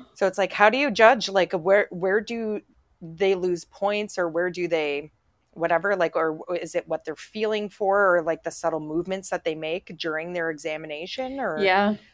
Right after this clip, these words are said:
Speaker 1: like, I, I wonder.
Speaker 2: Well, they can lose point. I was reading about this, and they can lose point on height. So there's, like, like, parameters. And then
Speaker 1: Yes.
Speaker 2: if they're, like, one inch off,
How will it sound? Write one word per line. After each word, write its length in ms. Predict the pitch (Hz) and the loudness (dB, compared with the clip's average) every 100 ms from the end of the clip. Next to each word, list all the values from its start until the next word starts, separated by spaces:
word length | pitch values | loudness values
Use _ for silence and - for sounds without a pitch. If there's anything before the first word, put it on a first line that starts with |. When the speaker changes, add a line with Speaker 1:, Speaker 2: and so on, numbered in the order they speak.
| _ | _
Speaker 1:
like, 220 | 170 151 165 | -4 0 0
I, 120 | 156 - _ | 0 -6 _
I 140 | - 156 | -4 -2
wonder. 520 | 156 160 165 156 147 | -2 -2 -2 -4 -2
Speaker 2:
Well, 160 | 226 226 | 2 4
they 120 | 240 | 4
can 240 | 247 254 | 2 2
lose 240 | 269 285 - | 2 0 -6
point. 360 | - 190 190 | -2 0 0
I 60 | - | 0
was 200 | 185 185 | -2 -2
reading 240 | 180 208 202 | 0 2 2
about 280 | 143 - | 2 0
this, 260 | 139 143 - | -2 -4 -4
and 100 | 160 | -6
they 80 | 160 | -4
can 140 | 180 | -4
lose 260 | 170 180 - | -4 -6 -10
point 480 | _ 185 175 180 - | _ -4 -2 -4 -4
on 200 | 151 139 | -4 -4
height. 580 | 135 170 143 143 196 - | -6 -4 -2 -2 -6 -12
So 240 | - 165 | -2 0
there's, 380 | 160 151 156 151 | 2 0 -2 -4
like, 400 | 147 127 - - - - _ _ _ | -4 -4 -8 -20 -20 -20 _ _ _
like, 240 | 151 - _ | -8 -8 _
parameters. 1040 | - 180 156 151 131 113 147 285 302 - _ _ _ _ _ - | -6 -2 0 -2 -6 -6 -4 -4 -4 -12 _ _ _ _ _ -4
And 220 | 180 180 | 0 4
then 140 | 170 170 | 6 6
Speaker 1:
Yes. 340 | 156 175 170 | 4 0 -4
Speaker 2:
if 60 | - | -2
they're, 640 | 175 165 160 156 156 156 - _ _ 165 | 0 2 2 2 0 -2 -8 _ _ -6
like, 180 | 160 156 | -6 -6
one 520 | 151 151 160 160 - _ _ | -4 -2 -2 -4 -8 _ _
inch 340 | 160 156 156 - - | -6 -4 -6 -8 -8
off, 640 | 135 139 190 262 - _ | -4 -2 -2 -4 -8 _